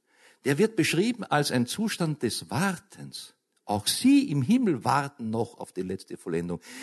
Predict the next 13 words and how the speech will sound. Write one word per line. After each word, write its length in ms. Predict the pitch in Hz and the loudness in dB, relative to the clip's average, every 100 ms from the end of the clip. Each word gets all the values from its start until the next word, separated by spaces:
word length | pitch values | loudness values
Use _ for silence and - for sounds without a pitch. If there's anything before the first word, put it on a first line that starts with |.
| - | 0
Sie 140 | 175 | 2
sind 260 | 165 247 214 | 6 6 4
der 80 | 190 | 4
Vollendung 440 | 185 165 165 147 | 6 6 4 2
schon 180 | - 143 | 2 0
viel 200 | 208 202 | 2 2
näher. 460 | 214 294 196 87 - - _ _ - _ - | 2 4 2 0 -4 -20 _ _ -20 _ 2
Ihr 140 | 147 | 2
versteht, 500 | 156 151 220 233 - | 4 4 2 0 0
Auferstehung 460 | 113 127 170 185 185 | 0 2 2 4 2
ist 120 | 170 | 2
ein 120 | 160 | 0
Prozess. 760 | - 160 - 202 - - - | 0 -2 0 0 0 -6 -12